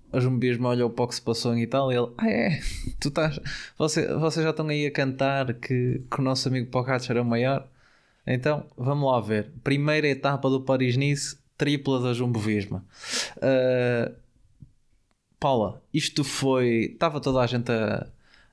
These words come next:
a ver, a ver os navios passar e, e, e não repararam que, que a Jumbo ia fazer aquilo que fez no, na etapa de domingo?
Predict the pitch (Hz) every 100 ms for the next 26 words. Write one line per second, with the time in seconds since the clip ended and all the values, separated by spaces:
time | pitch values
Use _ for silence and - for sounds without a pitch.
0 | - 127 123 127 120 107 - 127 135 120
1 | 127 120 120 - 107 - 123 117 113 110
2 | 110 - 117 - 123 - 127 - 135 131
3 | 123 - 120 120 117 110 - 113 110 110
4 | - 127 117 120 120 120 113 117 110 113
5 | 107 117 110 - - 107 120 123 - -
6 | - - 113 110 110 110 107 - _ -
7 | 120 117 113 117 107 110 110 120 135 127
8 | 127